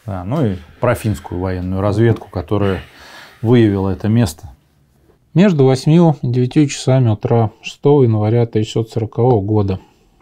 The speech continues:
Speaker 2: боевой отряд Михеляина перешёл в наступление.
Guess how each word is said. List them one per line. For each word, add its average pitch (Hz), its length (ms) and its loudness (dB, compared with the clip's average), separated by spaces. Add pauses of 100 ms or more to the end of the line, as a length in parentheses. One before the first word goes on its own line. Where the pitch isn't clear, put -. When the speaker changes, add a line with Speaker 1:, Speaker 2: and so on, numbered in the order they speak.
(480)
Speaker 2:
боевой 127 360 0
отряд 127 260 -2
Михеляина 113 600 -2
перешёл 101 420 -8
в 117 40 -4
наступление. 98 640 -6